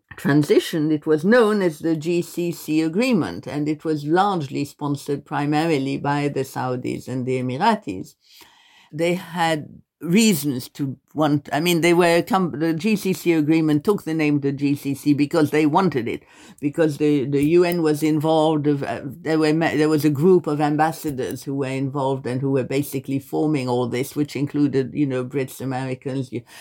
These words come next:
French, and various other European and other nationalities. So I think if you want to look at the reason the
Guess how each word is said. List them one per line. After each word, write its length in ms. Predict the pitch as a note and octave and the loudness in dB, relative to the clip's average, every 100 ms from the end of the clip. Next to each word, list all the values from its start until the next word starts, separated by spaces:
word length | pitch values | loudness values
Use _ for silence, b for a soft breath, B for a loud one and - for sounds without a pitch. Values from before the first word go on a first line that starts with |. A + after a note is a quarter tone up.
| B | B
French, 500 | - - E3+ C#3 - | -4 -2 0 -2 -4
and 140 | B2+ B2+ | -6 -4
various 400 | B2+ B2+ A#2+ - | -2 -2 -2 -4
other 340 | B2+ B2+ B2 | -2 0 0
European 640 | C3+ C3 B2+ B2+ C#3 B2+ | 0 0 -2 -4 -6 -4
and 120 | B2 A#2+ | -6 -6
other 220 | B2 B2+ | -6 -4
nationalities. 920 | B2+ B2+ - C3 C#3+ C#3+ A2+ G#2 - _ _ B B B F#3 | -6 -6 -8 -4 -2 -2 -4 -10 -12 _ _ B B B -14
So 220 | - A#3 | 0 2
I 160 | A#3 B3+ | 4 2
think 240 | F#4+ F4+ | 2 2
if 120 | B3 | 0
you 120 | A#3+ A#3+ | 0 0
want 260 | B3+ B3 | 2 2
to 80 | A3 | 2
look 300 | A3+ C4 - | 2 0 -2
at 180 | A3 F#3+ E3 | -6 -6 -2
the 160 | F3+ | 0
reason 640 | E3+ G3+ G#3 F#3+ F3 E3+ D3+ | 2 2 2 0 0 -2 0
the 420 | C#3+ C#3+ C#3+ | 2 2 0